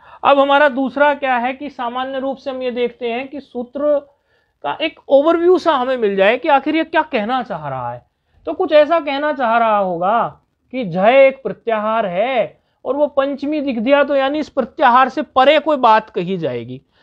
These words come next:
क्योंकि अभी आप पढ़ के आए हैं आदे परस्य इत्यादि, और आप अभी तस्मादि उत्तरस्य आदि सब पढ़ के आए हैं, उसमें तो और क्लियर हो गई ये बात। वैसे तो अर्थ करना आपको पहले ही बता दिया था,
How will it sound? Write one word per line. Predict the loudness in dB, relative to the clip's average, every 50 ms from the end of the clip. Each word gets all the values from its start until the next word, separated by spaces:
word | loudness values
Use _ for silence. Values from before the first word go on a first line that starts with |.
| _ _ _
क्योंकि | -4 0 4 4
अभी | 4 4 4 4
आप | 4 4 4 4
पढ़ | 4 4 4
के | 2 2 2 4
आए | 4 6 4 4
हैं | 2 2 2
आदे | 4 4 4 4 2 0
परस्य | 2 2 -2 -2 -2 -2 -2 -2 -2
इत्यादि, | -2 -2 0 2 2 2 2 -2 -6
और | -6 0 4 4 4 4 2 -4 _ _ -20 -4 _
आप | 2 2 4 4
अभी | 2 -2 -2 -2
तस्मादि | -2 -4 -4 -2 0 0 0 2 0 -2
उत्तरस्य | -4 -2 -2 -2 -2 -2 -2 0 2
आदि | 4 4 4 2 0 -2
सब | -4 -4 -2 0
पढ़ | 0 0 2
के | 2 4
आए | 4 4 4 2
हैं, | 0 -4 -6 -8 -12 _ _ _ _ _
उसमें | -8 -8 -6 -4 -4 -2
तो | -2 0
और | 4 4 4 4 4
क्लियर | 2 -2 2 4 4 6
हो | 6 4 4
गई | 4 2
ये | 2 2 2
बात। | 2 0 0 0
वैसे | -2 -4 -4 -4 -4 -4
तो | -4 -6
अर्थ | -4 -2 -4 -4 -6 -10
करना | -12 -10 -10 -8 -6 -6
आपको | -6 -8 -6 -6 -8 -2
पहले | 0 0 0 2 0
ही | 2
बता | 2 2 2 2 0 0
दिया | 0 -2 -4 -4
था, | -4 -2 -2 -2 -2 -4 -8 _